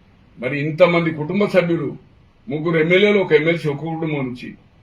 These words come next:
ఇద్దరు ఎమ్మెల్యేలు, మంత్రి ఉంటే ఒక, ఆ కుటుంబం నుంచి లోక్సభ సభ్యులు,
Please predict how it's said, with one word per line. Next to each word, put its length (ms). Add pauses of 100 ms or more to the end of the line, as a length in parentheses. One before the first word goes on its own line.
(420)
ఇద్దరు 260
ఎమ్మెల్యేలు, 400
మంత్రి 340
ఉంటే 180
ఒక, 360
ఆ 80
కుటుంబం 440
నుంచి 360 (280)
లోక్సభ 400
సభ్యులు, 380